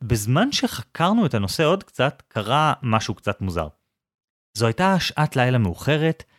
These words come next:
אני פתחתי את הקבצי וורד שקיבלנו של התמלילים וקבוצות מיקוד, וראיתי שם משפט מוזר. עכשיו, אתם צריכים להבין, עשינו את כל הדברים האלה בשלט רחוק, אז היו מקומיים שהם הנחו את הקבוצות מיקוד לפי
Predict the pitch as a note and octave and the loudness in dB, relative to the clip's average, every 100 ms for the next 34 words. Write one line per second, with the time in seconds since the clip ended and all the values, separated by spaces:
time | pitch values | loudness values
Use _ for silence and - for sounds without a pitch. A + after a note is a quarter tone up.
0 | _ - G2+ G2+ - - - D3+ - D3 | _ -4 0 0 0 -4 -2 -4 0 -2
1 | - F#2+ F#2 G#2+ F#2+ C#3 C3+ A2 C3 D#3 | 0 0 0 -6 -6 0 2 2 2 0
2 | - - F#2 A2 D3+ E3 B2 F#2 F2+ - | -4 -6 -2 0 2 0 0 0 0 0
3 | G2+ G2 G#2 D3 C#3 F#2+ A#2+ A2+ F#2+ - | 0 2 2 0 0 -4 -4 -2 -4 -2
4 | F#3+ F#3 - _ _ _ _ - F#2+ A2 | -2 -2 -6 _ _ _ _ -18 -4 0
5 | A2+ A2 A2 E3 C#4 - A#3 F3 C3 - | 2 0 0 0 0 -2 0 2 0 -2
6 | - G#2+ - - C#3 - A2 G2 F2+ D#2 | -6 -4 -4 0 0 0 0 0 0 -2
7 | - _ _ _ _ _ _ - C#3 G#2+ | -8 _ _ _ _ _ _ -6 -4 -4
8 | - C3+ - D#3+ G3 B2+ C3+ G2 - _ | -2 -2 0 0 2 2 2 0 -4 _
9 | - A#2+ - F#3 D#3+ - D3+ D3+ D3+ C3 | -6 -4 0 2 2 0 0 0 -2 0
10 | A#2 B2 C#3+ C3 F#2+ - G#2+ - F2 - | 2 4 2 2 0 0 0 -2 -10 -2
11 | E3+ - - A#2 F#2+ - A#2 D3 F3 D#3 | -4 -4 -4 -4 -4 -8 -2 0 0 -2
12 | A#2 G#2 F3 A3+ G3+ B2 B2 A2+ F#2+ - | -2 0 0 0 0 0 0 0 -2 -2
13 | A3 G3 D#3+ E3+ D#3 D#3 - D#3 A#2 - | -2 -2 -4 -4 -2 -2 0 0 0 -2
14 | C#3 | 0